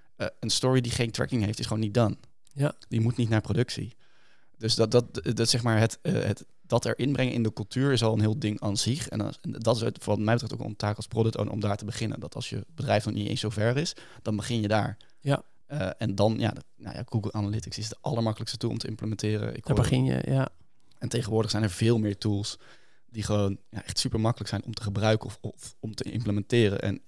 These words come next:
Speaker 1: een van mijn favorieten op dit moment is Mixpanel.
Speaker 2: Oké.
Speaker 1: Dus alle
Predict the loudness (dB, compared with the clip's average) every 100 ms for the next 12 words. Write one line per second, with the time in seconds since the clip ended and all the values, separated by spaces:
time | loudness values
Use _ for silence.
0 | -8 -6 -2 -2 -2 -2 -4 -2 -2 0
1 | -2 -2 -2 -2 0 -2 -2 -4 -10 -10
2 | -4 -4 -4 -12 -12 0 6 8 8 6
3 | 6